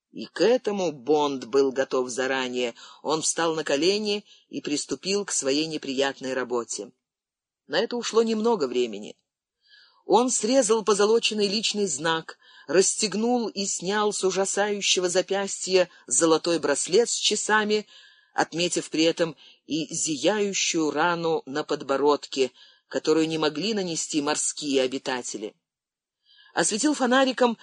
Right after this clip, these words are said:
позолоченный диск и прочел: «Джузеппе Пестаччи, номер пятнадцать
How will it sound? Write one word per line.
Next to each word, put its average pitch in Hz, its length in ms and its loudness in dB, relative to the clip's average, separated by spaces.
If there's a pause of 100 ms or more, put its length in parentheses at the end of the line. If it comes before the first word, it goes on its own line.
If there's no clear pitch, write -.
(160)
позолоченный 226 600 4
диск 214 460 -4
и 208 80 -2
прочел: 165 640 4
«Джузеппе 151 880 0
Пестаччи, 151 1200 -2 (300)
номер 247 800 0 (640)
пятнадцать 170 840 -2